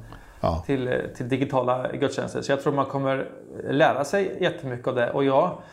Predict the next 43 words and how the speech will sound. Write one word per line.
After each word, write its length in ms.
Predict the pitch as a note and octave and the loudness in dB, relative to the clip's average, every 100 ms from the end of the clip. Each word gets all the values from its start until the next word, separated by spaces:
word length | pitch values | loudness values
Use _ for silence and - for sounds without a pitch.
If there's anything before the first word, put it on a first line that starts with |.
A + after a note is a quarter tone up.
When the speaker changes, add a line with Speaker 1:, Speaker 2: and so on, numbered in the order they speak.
| - - - - | -20 -20 -12 -6
Speaker 2:
det 80 | |
skulle 180 | C3+ - | -2 0
vara 100 | C#3 | 0
intressant 540 | C#3 C#3 - F#3+ F#3 F#3 | 0 -2 0 0 2 2
att, 220 | D#3+ E3 | 4 6
gö-, 180 | D#3 E3 | 4 4
att 80 | |
få 140 | - C3 | 0 -2
någon 140 | B2 | 0
statistik 920 | B2 A#2+ - - - D#3+ F3 E3 - - | -2 -2 -4 -8 -2 -2 -2 -6 -14 -4
på, 400 | C#3 B2 B2+ A#2 - - - | 0 0 0 -2 -8 -14 -8
eh, 60 | C3+ | -6
på 180 | - | -2
det 80 | C3 | 0
här. 220 | A#2+ A#2+ A2 | 0 -2 2
Hur 400 | E3 F#3+ F3+ F#3 | 2 2 0 2
många 360 | E3+ C3+ B2 | 0 0 -2
firar 460 | B2 - C#3+ B2 B2+ | -2 2 2 2 0
nu 400 | B2 A#2 A2+ - - _ _ _ - C#3 B2 - | 0 -2 -2 -8 -14 _ _ _ -8 -6 -8 -8
gudstjänst 500 | C3+ C#3 - B2+ C#3+ | 0 0 0 -4 0
i 80 | B2+ | -2
sina 200 | C3 C3 | 0 0
hem 420 | D#3 G3 C3+ A#2+ - - - | 2 2 2 -6 -10 -10 -2
uppkopplad 680 | - A2 C#3 - - B2+ B2 - | -2 0 -2 0 0 0 0 -4
på 140 | C3+ | -2
en, 160 | B2+ B2+ | -2 -2
en 80 | C3+ | -4
lokal 240 | B2+ C3 | -2 -2
församling, 680 | B2+ - B2 A#2+ B2+ B2 - - - - - - - D3+ | -4 -6 -6 -4 -6 -8 -12 -20 -20 -20 -20 -20 -14 -2
eh, 60 | C#3 | 2
jämfört 380 | C#3+ B2 C3 C3 | 2 2 -2 0
med 100 | C3 | 2
en 60 | |
vanlig 320 | C#3+ C#3+ C#3 G3+ | 4 4 2 2
söndag 320 | D#3+ A#2 A#2+ | 0 0 -2
när, 260 | A#2+ B2 - | -2 -4 -2
när, 260 | C3 B2 | -2 -2
när 100 | B2 | -2
det 80 | C3 | -2
inte 180 | B2+ C3 | -2 -2
var 200 | C3+ G3+ | 0 0
så 140 | - | 0
mycket 420 | D#3+ D3 - B2 | -2 -2 -2 -4